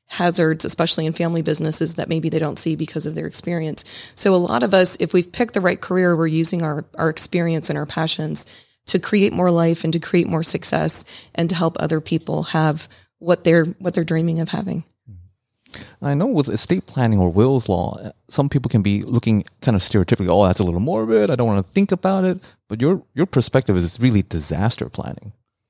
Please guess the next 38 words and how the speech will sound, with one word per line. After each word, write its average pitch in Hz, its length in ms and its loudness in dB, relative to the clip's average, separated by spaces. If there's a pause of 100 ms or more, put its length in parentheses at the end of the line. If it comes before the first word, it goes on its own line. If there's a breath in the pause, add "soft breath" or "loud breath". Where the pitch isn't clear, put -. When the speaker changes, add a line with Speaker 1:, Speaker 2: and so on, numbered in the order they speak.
(140)
Speaker 2:
Kind 190 120 -2
of 165 60 0
share - 260 2
with, 120 220 -2 (220)
with 98 280 -2
us, 90 460 -2
uh, 90 300 0
for - 80 -8
the 95 120 2
listener, 104 280 4
like, 85 160 0
wh-, 104 160 -2
what 120 480 -4
does 101 80 0
that 123 180 2
entail? 95 320 -2
I - 80 -2
thought, 226 320 0
you 208 100 -4
know, 196 140 0
wills 175 300 2
and 165 60 4
estates 190 300 0
is 135 80 -2
just, 127 240 0
I 117 120 2
just 113 200 0
drop 123 220 2
dead, 143 380 -2
but 107 100 4
I 101 80 6
imagine 95 300 4
there's 85 120 -4
gotta 92 140 0
be 90 80 -4
more 90 200 2
than 78 100 -6
that. 98 260 0